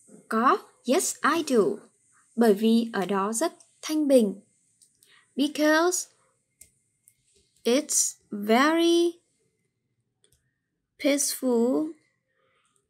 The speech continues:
and clean chẳng hạn, bởi vì nó rất là thanh bình và sạch sẽ. Tại sao cô lại thêm cái vế là sạch sẽ ở đây? Bởi vì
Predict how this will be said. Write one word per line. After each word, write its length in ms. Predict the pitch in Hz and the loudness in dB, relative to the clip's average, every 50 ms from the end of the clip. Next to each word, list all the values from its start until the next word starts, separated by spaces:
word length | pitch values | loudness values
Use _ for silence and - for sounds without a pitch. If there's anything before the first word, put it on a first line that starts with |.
| _ _ _ _ _ _ _ _ _ _ _ _ _ _ _ _ _ _ _ _ _ _ _ _ _ _ _ _ _ - | _ _ _ _ _ _ _ _ _ _ _ _ _ _ _ _ _ _ _ _ _ _ _ _ _ _ _ _ _ -4
and 540 | 254 254 247 254 254 262 277 285 294 302 302 - - - - _ _ _ _ _ _ _ | 0 2 2 4 4 4 2 2 2 0 -2 -6 -12 -16 -20 _ _ _ _ _ _ _
clean 480 | - - 311 330 330 330 320 294 262 | -2 0 2 2 2 2 2 0 -2
chẳng 220 | 262 233 208 196 196 | -2 -2 -2 -2 0
hạn, 260 | 214 226 220 - - - | -2 -2 -2 -4 -6 -8
bởi 180 | - 214 208 196 | -4 -2 -2 0
vì 300 | 196 208 214 208 214 214 | 0 2 2 2 2 2
nó 260 | 208 208 208 208 214 | 0 0 -2 -2 -2
rất 240 | 226 269 349 - - | -2 -4 -6 -4 -2
là 320 | 262 240 220 214 240 262 247 - - - _ _ - | 0 2 2 2 2 0 -4 -10 -18 -20 _ _ -8
thanh 320 | - 359 339 339 330 311 | -6 -4 -4 -2 -2 0
bình 300 | 285 277 262 226 220 202 | 2 2 2 2 0 -2
và 140 | 202 202 202 | -4 -6 -6
sạch 300 | 202 - 220 208 - - | -4 -4 -6 -6 -4 -4
sẽ. 340 | - - 269 - - 359 370 - _ _ _ _ _ _ - - - _ _ _ _ _ _ - - - - - - - - - - - - - - _ _ _ _ _ _ _ _ _ _ _ _ _ _ _ _ _ _ _ _ _ _ _ _ _ _ _ _ _ _ _ _ _ | -2 -2 0 0 0 0 -2 -4 _ _ _ _ _ _ -20 -20 -20 _ _ _ _ _ _ -20 -20 -20 -20 -20 -20 -20 -20 -20 -20 -20 -20 -20 -20 _ _ _ _ _ _ _ _ _ _ _ _ _ _ _ _ _ _ _ _ _ _ _ _ _ _ _ _ _ _ _ _ _
Tại 160 | - 320 277 285 | -4 -4 -2 -2
sao 300 | - 339 330 320 320 311 311 | -2 -2 0 0 -2 -2 -2
cô 100 | 302 294 | -4 -4
lại 140 | 262 226 - | -4 -4 -4
thêm 260 | - 277 269 262 254 | -4 -4 -2 -2 -2
cái 120 | 254 233 214 | -2 -4 -4
vế 280 | 220 214 214 202 214 | -2 -2 0 0 0
là 140 | 240 269 254 | -2 -4 -6
sạch 260 | 254 - 220 208 - | -6 -8 -8 -8 -6
sẽ 180 | - - - - | -4 -4 -4 -4
ở 180 | 311 302 262 | -4 -6 -6
đây? 360 | 220 208 226 240 254 247 233 - - - - - _ | -4 0 2 2 2 2 -2 -6 -10 -18 -20 -12 _
Bởi 180 | 214 214 202 190 | -2 0 0 0
vì 400 | 196 196 208 202 202 214 226 | 0 0 0 2 2 0 -2